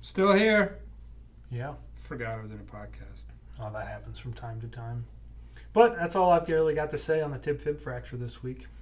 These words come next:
Speaker 2: No, uh, no super interesting personal stories. People tend to do pretty well.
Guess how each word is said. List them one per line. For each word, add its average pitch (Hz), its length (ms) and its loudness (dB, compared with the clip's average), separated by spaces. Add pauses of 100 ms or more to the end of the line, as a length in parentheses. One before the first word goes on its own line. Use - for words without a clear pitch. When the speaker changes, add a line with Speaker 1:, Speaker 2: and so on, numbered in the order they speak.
(640)
Speaker 2:
No, 143 280 -4
uh, 131 260 -6 (460)
no 247 120 -6
super 208 320 -2
interesting 143 380 -6
personal 127 400 -8
stories. 123 480 -10 (480)
People 156 180 -4
tend 156 220 0
to 151 40 -4
do 143 120 -6
pretty 147 240 -4
well. 135 400 -4